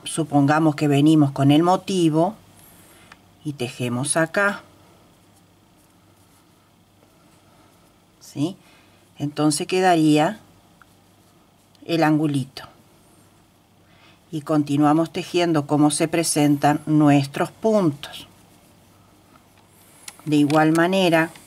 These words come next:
como veníamos tejiendo todo el resto del cuerpo, inclusive el canesú.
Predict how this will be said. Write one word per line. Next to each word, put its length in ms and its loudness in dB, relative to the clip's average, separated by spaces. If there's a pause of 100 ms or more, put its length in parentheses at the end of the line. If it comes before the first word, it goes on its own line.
como 320 0
veníamos 720 4
tejiendo 800 0 (400)
todo 300 2
el 100 2
resto 380 -2
del 180 -2
cuerpo, 540 -2 (720)
inclusive 680 -2
el 100 -6
canesú. 640 0